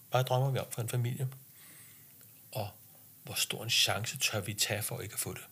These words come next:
Og så veje det ind i de andre ting, man vil i sit liv. Og så sige, "Jamen, okay,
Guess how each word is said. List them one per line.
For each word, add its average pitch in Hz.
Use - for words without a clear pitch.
Og -
så 139
veje 113
det 139
ind 156
i 151
de -
andre 165
ting, -
man 127
vil 117
i 143
sit 151
liv. 202
Og 117
så -
sige, 127
"Jamen, 117
okay, 131